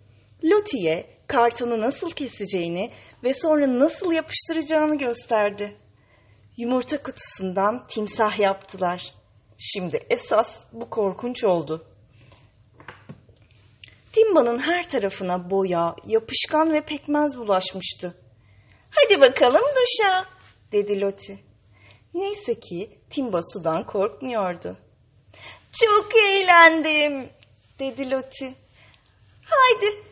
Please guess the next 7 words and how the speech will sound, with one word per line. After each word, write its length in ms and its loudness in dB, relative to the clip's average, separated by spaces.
şimdi 520 -2
bana 240 6
masal 420 4
anlat." 680 2
Timba 600 -2
arkadaşlarına 920 -2
yaptığı 480 -2